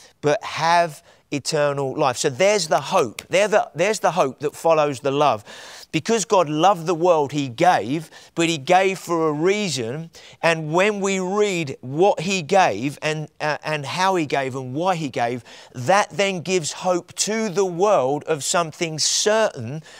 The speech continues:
that people can come into and receive. It says that whoever believes in him shall not perish, but have eternal life. That's, that's a brilliant promise there that Jesus speaks about. Because God loved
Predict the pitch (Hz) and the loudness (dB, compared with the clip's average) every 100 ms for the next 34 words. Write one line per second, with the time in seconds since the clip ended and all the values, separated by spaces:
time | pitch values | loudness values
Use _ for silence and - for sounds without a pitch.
0 | - 170 - 185 170 160 - 175 156 151 | -6 -6 -2 -4 -2 -4 -2 -2 -2 -2
1 | 160 165 160 143 143 135 123 - 147 110 | -2 -2 -4 -4 -4 -4 -6 -2 -2 -2
2 | - - - - 165 - 175 151 156 175 | -10 -18 -12 -4 -2 2 2 4 4 4
3 | 135 196 208 - 196 240 208 160 170 151 | 4 -4 -4 2 4 4 4 2 2 2
4 | 139 131 110 147 127 123 113 123 151 - | 0 -2 -4 -6 -4 -4 -6 -6 -12 -18
5 | _ _ _ - - - 208 220 208 202 | _ _ _ -4 -2 2 4 4 2 -2
6 | - 175 147 123 160 - - _ _ _ | 0 -2 0 -2 -4 -8 -12 _ _ _
7 | - 151 - - - 214 196 117 127 135 | 0 2 2 -4 -2 2 2 2 -2 -6
8 | - - 147 - 165 156 147 151 143 - | -16 -8 -8 -4 -2 -2 -2 -4 -6 -10
9 | - _ 131 160 165 120 185 196 - 196 | -20 _ -2 0 2 0 -2 -4 -2 -2
10 | - 143 - 175 196 185 - - 196 170 | -2 -6 -4 -2 0 -2 -6 -2 0 0
11 | 135 - 107 104 123 - - - - 147 | -2 -6 -4 -2 -4 -8 -20 -20 -6 -6
12 | 123 160 175 147 143 - - 160 151 - | 0 2 2 0 -2 -2 0 0 0 -4
13 | 120 120 107 147 208 185 196 160 147 165 | 2 2 2 0 0 2 4 4 4 6
14 | 190 160 | 4 4